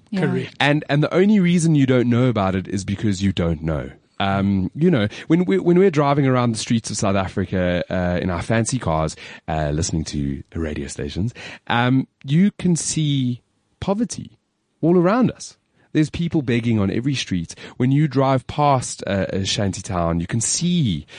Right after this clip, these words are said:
Speaker 3: the devastation of
Speaker 1: A
Speaker 3: the
Speaker 1: lot
Speaker 3: poverty.
Speaker 1: of people are desensitized.
Speaker 3: Well, it is desensitized, but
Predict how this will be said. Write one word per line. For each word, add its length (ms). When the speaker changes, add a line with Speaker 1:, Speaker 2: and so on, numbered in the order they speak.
Speaker 3:
the 60
devastation 840
of 60
Speaker 1:
A 40
Speaker 3:
the 60
Speaker 1:
lot 120
Speaker 3:
poverty. 220
Speaker 1:
of 40
people 180
are 40
desensitized. 1000
Speaker 3:
Well, 140
it 160
is 120
desensitized, 600
but 160